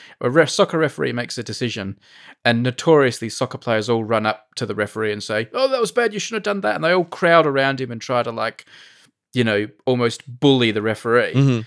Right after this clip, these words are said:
Speaker 1: And the referee just says, "Go away, go away, stop, stop, stop." All the referee has to do once is pull out the red card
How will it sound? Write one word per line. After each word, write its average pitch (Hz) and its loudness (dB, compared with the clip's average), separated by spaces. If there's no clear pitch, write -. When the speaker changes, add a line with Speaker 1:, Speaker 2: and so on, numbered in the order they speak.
Speaker 1:
And 135 -4
the 139 -2
referee 147 0
just 131 -6
says, - -14
"Go 240 2
away, 226 2
go 220 -2
away, 220 -2
stop, 202 -6
stop, - -8
stop." - -6
All 247 4
the 269 -4
referee 208 -4
has 170 -6
to - -20
do 160 -2
once 127 2
is 127 -12
pull 160 -2
out 127 4
the 123 -6
red 127 -2
card 117 -2